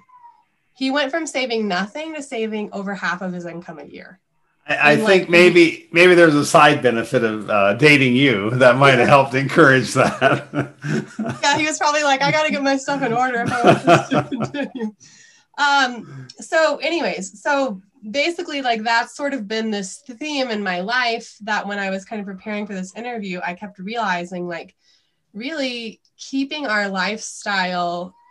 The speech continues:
Speaker 1: in check and keeping our, um, keeping cash in the bank has been something that's really made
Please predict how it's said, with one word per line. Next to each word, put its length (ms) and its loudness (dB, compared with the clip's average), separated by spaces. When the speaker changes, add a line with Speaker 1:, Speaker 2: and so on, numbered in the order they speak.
Speaker 1:
in 200 -4
check 500 -6
and 400 -4
keeping 880 -6
our, 1080 -6
um, 500 -10
keeping 300 -8
cash 400 -6
in 80 -8
the 80 -10
bank 400 -12
has 260 -12
been 220 -4
something 320 -8
that's 180 -12
really 340 -12
made 560 -14